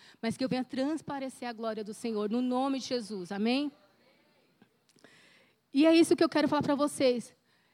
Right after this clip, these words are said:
É, quem se lembra de uma história de uma águia?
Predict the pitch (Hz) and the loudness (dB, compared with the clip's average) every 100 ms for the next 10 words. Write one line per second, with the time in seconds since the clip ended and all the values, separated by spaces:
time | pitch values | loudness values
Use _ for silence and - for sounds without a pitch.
0 | _ - 262 262 262 269 - 370 427 - | _ -4 -2 0 -2 -4 0 4 4 4
1 | 330 294 349 285 233 269 277 - 285 277 | 2 4 2 2 0 0 -2 -2 -2 0
2 | 220 262 277 240 190 165 160 | 0 0 0 -4 -6 -10 -14